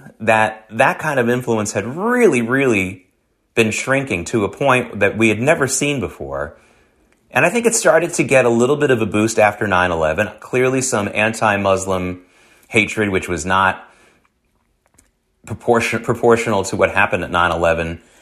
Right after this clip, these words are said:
happened at least in some of the rhetoric for white supremacist groups.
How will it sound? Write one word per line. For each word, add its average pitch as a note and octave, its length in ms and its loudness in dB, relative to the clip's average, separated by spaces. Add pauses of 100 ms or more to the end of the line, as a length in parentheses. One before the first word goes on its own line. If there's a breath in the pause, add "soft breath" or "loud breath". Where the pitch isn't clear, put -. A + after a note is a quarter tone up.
happened A2 360 0
at F2+ 80 -6
least G2+ 200 -2
in G2+ 60 -4
some G2 200 0
of F#2 60 -2
the F2 80 2
rhetoric F2+ 500 2 (680)
for E2 500 2
white F2+ 240 2
supremacist E2 840 -8
groups. - 460 -10